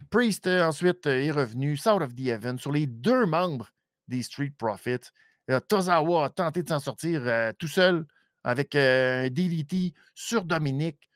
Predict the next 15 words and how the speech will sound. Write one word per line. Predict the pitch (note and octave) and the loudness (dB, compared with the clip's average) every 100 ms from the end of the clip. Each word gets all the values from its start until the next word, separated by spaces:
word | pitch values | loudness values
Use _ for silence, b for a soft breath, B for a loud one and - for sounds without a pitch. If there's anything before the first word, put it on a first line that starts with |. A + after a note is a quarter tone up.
| _ | _
sur | - A#3+ | -6 -4
Finn | - F3 | -2 -2
Balor. | D3 C3 A#2+ C#3 D#3 D#3 _ _ | 0 2 2 0 -2 -4 _ _
Et | C#3 C3 | -4 2
là, | D3+ E3 D#3 _ _ | 4 4 2 _ _
ben, | C#3 D3 C3+ - - | 0 0 -2 -6 -8
il | D3+ | -4
pensait | E3+ D3+ C#3+ D#3+ | 0 0 -2 -6
que | D3 | -8
peut-être | D3 D#3 D#3+ D#3 | -8 -6 -4 -2
il | |
y | |
aurait | C#3+ C3 | -2 -2
le | |
dessus, | A#2+ A2+ - C#3 | -4 -6 -8 -10